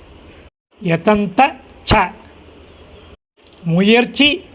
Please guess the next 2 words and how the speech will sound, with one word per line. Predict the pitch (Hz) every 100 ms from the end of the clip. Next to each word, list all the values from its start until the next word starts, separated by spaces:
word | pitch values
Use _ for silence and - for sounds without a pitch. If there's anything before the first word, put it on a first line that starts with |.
| - - - -
செய்பவராகவும், | 196 214 240 240 196 160 170 170 185 175 131 - - - - - - - - - _ _ _ - 220 156
பக்தியா | 240 - - - 247 220